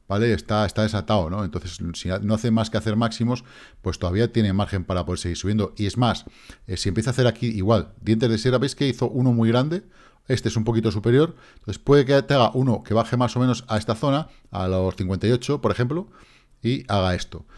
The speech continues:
Entonces esto va a meter un pepinazo y se irá a la zona, pues, prácticamente de cien,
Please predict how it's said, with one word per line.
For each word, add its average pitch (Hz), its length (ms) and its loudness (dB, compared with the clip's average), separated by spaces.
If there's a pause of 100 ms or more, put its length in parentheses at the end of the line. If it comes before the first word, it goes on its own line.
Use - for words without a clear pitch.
(180)
Entonces 104 340 -6
esto 123 380 -4
va - 160 -4
a - 20 -2
meter 98 240 -4
un 98 100 -4
pepinazo 92 500 -4
y - 60 -6
se - 120 -8
irá 85 160 -4
a - 20 -4
la 85 120 -4
zona, 90 180 -6
pues, 92 140 -8
prácticamente 85 500 -8
de 80 140 -4
cien, 92 400 -4